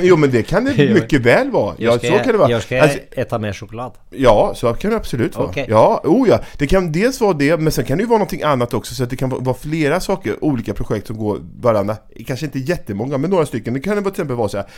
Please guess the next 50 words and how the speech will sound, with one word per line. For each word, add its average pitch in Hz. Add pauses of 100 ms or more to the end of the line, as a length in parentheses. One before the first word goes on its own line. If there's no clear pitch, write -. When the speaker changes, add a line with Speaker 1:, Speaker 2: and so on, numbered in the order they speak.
Speaker 1:
se 139
väldigt 120
mycket 110
film 175
och 165
träna 107
mer, 73 (240)
till -
exempel. 80
Så 165
kan 160
Speaker 2:
Okej, 139
Speaker 1:
det 131
vara. 90
Speaker 2:
okej. 120 (120)
Speaker 1:
Eh, 101
nästa 135
år 175
så 139
skiter 120
jag 160
i -
film, 117
då 110
kanske 147
det 151
är 113
att 101
jag 110
ska -
laga 113
mycket 113
mer 107
spännande 95
maträtter. 104 (360)
Speaker 2:
Mm, 127 (120)
Speaker 1:
Ja, -
Speaker 2:
mm, 107
mm, 113
Speaker 1:
som 123
Speaker 2:
mm. 127
Speaker 1:
jag 113
hade, 104
Speaker 2:
Mm. 110
Speaker 1:
vilket 123
år 127
var 120
det 113
jag 107
hade 110